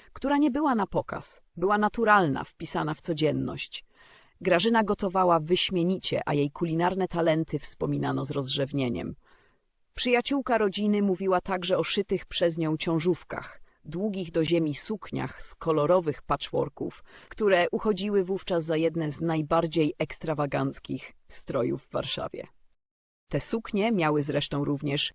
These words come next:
wymiar praktyczny. W czasach, gdy przenoszenie dużych ilości papieru mogło wzbudzać niepożądane zainteresowanie, Grażyna znalazła rozwiązanie. Jak wspominał później sam Weiss, papier nie mieścił się w kieszeniach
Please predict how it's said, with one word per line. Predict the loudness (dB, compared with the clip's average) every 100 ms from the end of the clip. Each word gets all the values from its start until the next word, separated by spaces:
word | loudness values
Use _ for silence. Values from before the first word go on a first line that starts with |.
| _ -14
wymiar | 0 2 2 0 -2
praktyczny. | -6 -8 -4 -2 -2 -4 -8 -14 _ _ -20 _ _
W | -4
czasach, | 4 4 4 2 0 -8
gdy | -6
przenoszenie | -2 -2 0 0 0 0
dużych | 0 -2 -2
ilości | -2 -2 -4
papieru | -6 -2 0 2 2
mogło | 2 0 -2
wzbudzać | -2 -6 -4 0 0 0
niepożądane | -2 -2 -2 0 0 2 2 2 2
zainteresowanie, | 0 0 0 -4 -4 -2 -2 0 -2 -4 -20 _ _ _
Grażyna | 0 2 4 2
znalazła | 2 2 0 0
rozwiązanie. | -2 0 -2 0 0 -2 -6 -12 _ _ -20 _
Jak | -2 -2 -2
wspominał | -4 0 2 0 0
później | -2 -4 0 0
sam | 2 2 2
Weiss, | 4 4 2 0 -4 -6 _
papier | 0 0 2 0 4
nie | 4 4
mieścił | 4 4 2 -2
się | 0 -2
w | -2
kieszeniach | -2 0 0 0 -2